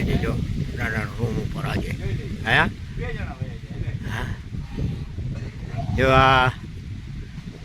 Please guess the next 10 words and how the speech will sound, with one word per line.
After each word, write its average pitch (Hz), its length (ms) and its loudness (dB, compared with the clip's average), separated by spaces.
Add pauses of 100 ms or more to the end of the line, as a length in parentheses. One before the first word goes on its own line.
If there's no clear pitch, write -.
(120)
આ 117 100 -2
પેઢીયા 131 380 6
આજે 131 320 4 (260)
દાદાના 120 420 2
રૂમ 127 200 0
ઉપર 123 260 -4
ચડે 135 180 6 (120)
છે. 113 80 0 (960)
હે? 143 120 6 (1500)
તો 123 100 4